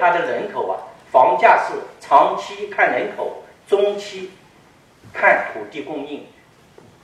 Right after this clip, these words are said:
短期看金融，就是你的货币、你的银行信贷管得紧或不紧，长期是看人口的，人口往哪里走，房价就，就，就，就不会绝对的大起大落啊。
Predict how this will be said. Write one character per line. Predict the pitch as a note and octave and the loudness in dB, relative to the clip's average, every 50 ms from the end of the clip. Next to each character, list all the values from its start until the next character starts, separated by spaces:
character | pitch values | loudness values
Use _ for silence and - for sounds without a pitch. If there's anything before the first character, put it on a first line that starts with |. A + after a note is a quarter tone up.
| _ _ _ _ _ _ _ - - _ _ - | _ _ _ _ _ _ _ -20 -20 _ _ 4
短 | - - - - - - | 6 8 8 6 4 0
期 | - - F3 F3 F3+ F3 - - - - _ _ - - | -4 -6 -10 -12 -14 -16 -20 -20 -20 -20 _ _ -20 -14
看 | - - F#3 D3+ C3+ - - - - - | -6 -4 -2 -2 -2 -2 -6 -12 -16 -16
金 | - D#3 D#3 D#3+ | -12 -10 -10 -10
融， | C#3+ - - - - - - _ _ _ _ _ _ | -10 -12 -12 -14 -16 -20 -20 _ _ _ _ _ _
就 | - C3+ | -8 -8
是 | C3 C3 C3 - - | -8 -8 -12 -14 -14
你 | - C3+ | -10 -6
的 | B2 D3+ D3+ | -4 -2 0
货 | D#3 - - - - | 2 4 4 4 2
币、 | - - - - - | 0 -4 -6 -8 -8
你 | B2 | -6
的 | D3 D#3 | -6 -6
银 | D3 A#2+ A#2+ B2 | -4 -6 -6 -4
行 | B2 B2 A#2 - | -2 -2 -4 -4
信 | - D#3+ C#3 | -6 -8 -2
贷 | - E3 - - - - - - | 0 0 0 0 -4 -10 -10 -6
管 | - - - - | -4 -4 -4 -4
得 | C#3 C3+ | -6 -8
紧 | - A#2 G#2 - - | -8 -12 -16 -16 -14
或 | - - | -12 -10
不 | - C#3 | -10 -10
紧， | - - - - - - _ _ _ _ _ | -10 -10 -16 -18 -20 -20 _ _ _ _ _
长 | - - D#3 D3+ - - | -4 0 2 2 2 2
期 | - G#3 | 0 0
是 | G3 G#3 | -2 -2
看 | - - G#3 F3 - | -4 -2 -2 -2 -2
人 | - - - - | -4 -8 -10 -12
口 | - - - | -14 -14 -12
的， | - - - - - - - | -12 -12 -12 -14 -20 -20 -10
人 | C#3+ C3+ C3+ G#3 A#3+ - | -6 -4 -4 -4 -2 0
口 | G#3 G3+ | 2 4
往 | F#3+ G3 F3+ | 4 4 4
哪 | - - - | 4 4 2
里 | D#3 D#3 - - | 0 -2 -6 -6
走， | - - - - - - - _ _ _ _ _ _ _ _ _ _ _ _ _ _ _ _ _ - | -8 -8 -8 -12 -16 -20 -20 _ _ _ _ _ _ _ _ _ _ _ _ _ _ _ _ _ -4
房 | - B2+ B2 B2 | -2 -2 -2 0
价 | - - - - - | 0 0 0 0 -4
就， | - - B2 C3 C3 C3 - - | -6 -6 -6 -8 -8 -10 -14 -12
就， | - C3+ B2+ A#2+ - | -10 -8 -8 -8 -8
就， | - C#3+ - - - - - _ - | -8 -10 -10 -10 -12 -18 -20 _ -10
就 | - D3+ | -8 -8
不 | - - - F3 F3+ | -6 -2 0 0 2
会 | G3 G#3 - - - - - | 2 2 -2 -2 -6 -10 -8
绝 | B2 C3 C#3+ | -4 -4 -4
对 | - E3 D#3 | -2 -4 -4
的 | - C#3 C3 C3 - | -2 -2 -2 0 0
大 | - - - | -2 -2 -2
起 | - - - | -6 -8 -8
大 | - - - | -8 -8 -8
落 | B2 B2 - - - | -8 -10 -12 -12 -12
啊。 | G2 F2+ E2 - | -12 -12 -12 -14